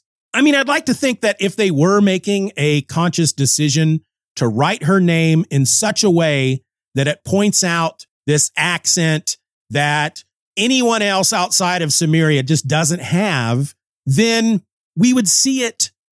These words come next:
in other places throughout the issues. We'd see them lettering his words in certain ways, like the way they do with her name,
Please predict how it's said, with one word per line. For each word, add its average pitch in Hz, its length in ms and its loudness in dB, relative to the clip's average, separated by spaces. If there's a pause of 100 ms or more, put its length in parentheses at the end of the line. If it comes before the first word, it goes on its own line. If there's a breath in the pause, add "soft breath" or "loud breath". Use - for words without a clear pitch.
(120)
in 220 200 0
other 214 300 0
places 170 720 -2 (100)
throughout 143 240 2
the 135 160 0
issues. 113 340 -2
We'd 160 200 2
see 233 260 0
them 165 500 -2 (320)
lettering 175 920 0 (280)
his 165 260 0
words 151 520 2
in 143 100 4
certain 147 400 0
ways, 127 600 0 (320)
like 160 240 -4
the 165 100 2
way 151 140 2
they 135 140 0
do 123 120 0
with 120 160 0
her 123 120 0
name, 113 440 0